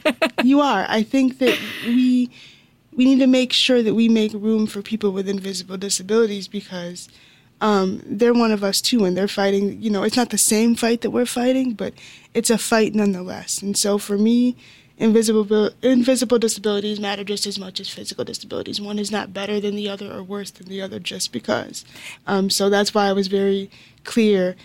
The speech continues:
you know, with my hashtag, like, everybody can use this. People with, um, mental, um, disabilities, invisible disabilities, physical disabilities, people, there are also people who have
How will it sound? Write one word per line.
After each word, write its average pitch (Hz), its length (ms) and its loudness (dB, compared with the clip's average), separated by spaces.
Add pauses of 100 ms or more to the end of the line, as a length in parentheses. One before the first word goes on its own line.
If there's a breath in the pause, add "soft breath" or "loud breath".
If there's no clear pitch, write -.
(220 soft breath)
you 202 100 2
know, 185 180 4
with 196 220 2
my 190 180 2
hashtag, 196 600 -4
like, 175 220 -12
everybody 208 420 0
can 190 160 -8
use 185 220 -12
this. - 180 -8
People 202 460 -2 (440 loud breath)
with, 190 540 -2
um, 190 480 -4
mental, 247 600 2 (520 soft breath)
um, 233 400 -2 (280)
disabilities, 254 720 0
invisible 214 380 -2
disabilities, 220 640 -2
physical 202 320 -8
disabilities, 202 680 -6
people, 214 460 0 (240 loud breath)
there 226 120 6
are - 80 4
also 233 260 2
people 220 320 0
who 208 120 0
have 208 380 -2